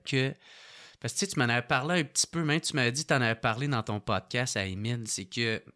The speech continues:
t'avais peur d'être comme dans son ombre ou de, tu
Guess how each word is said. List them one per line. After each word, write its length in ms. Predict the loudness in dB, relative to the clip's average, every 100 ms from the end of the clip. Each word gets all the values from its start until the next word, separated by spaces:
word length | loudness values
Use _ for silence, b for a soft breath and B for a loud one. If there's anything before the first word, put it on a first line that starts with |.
| _ _
t'avais 260 | -4 -2
peur 320 | 0 2 4 2
d'être 280 | 0 -2
comme 200 | -2 0
dans 160 | 2 2
son 360 | 2 2 0 2
ombre 460 | 0 0 -4 -6
ou 220 | -6 -4 -2
de, 480 | 0 2 2
tu 60 | 0